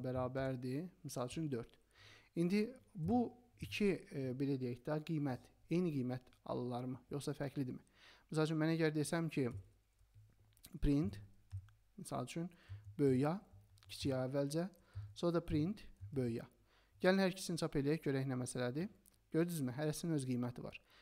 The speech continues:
Yəni, Pythonda böyük hərflər, e, başqa dəyişən kimi, kiçik hərflər də ayrı dəyişən kimi istifadə oluna bilir. Yəni ki, burada, e, bunların heç bir əhəmiyyəti yoxdur. Yəni, əhəmiyyəti var təbii ki, böyük əhəmiyyəti var. Yəni, böyük hərf, kiçik hərf, e, eyni demək deyil.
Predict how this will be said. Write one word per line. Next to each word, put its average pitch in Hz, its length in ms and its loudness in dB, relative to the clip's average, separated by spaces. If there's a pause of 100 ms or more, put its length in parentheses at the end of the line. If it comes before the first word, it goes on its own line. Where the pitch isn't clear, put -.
(140)
Yəni, 160 180 2
Pythonda 175 500 2
böyük 156 240 2
hərflər, 143 520 -2 (280)
e, 135 140 -2 (140)
başqa 143 280 -2
dəyişən 170 400 0
kimi, 123 200 -8
kiçik 165 200 -2
hərflər 147 320 -2
də 143 80 0
ayrı 135 240 0
dəyişən 131 380 -2
kimi 147 180 -6
istifadə 135 320 -2
oluna 135 240 0
bilir. 117 220 -6 (500)
Yəni 131 200 0
ki, 151 100 -2
burada, 147 280 2 (580)
e, 127 120 -2 (120)
bunların 151 480 0
heç 165 240 -4
bir 135 260 -2 (260)
əhəmiyyəti 131 540 -4
yoxdur. - 320 -8
Yəni, 139 180 -4 (160)
əhəmiyyəti 165 360 0
var 135 200 -2
təbii 123 240 -8
ki, 131 80 -6
böyük 139 220 4
əhəmiyyəti 127 400 -6
var. 208 160 -2 (380)
Yəni, 147 180 0
böyük 170 180 4
hərf, 143 240 -2
kiçik 160 240 -2
hərf, 139 280 -2 (160)
e, 127 360 -2
eyni 151 320 0
demək 139 320 -4
deyil. 127 160 -6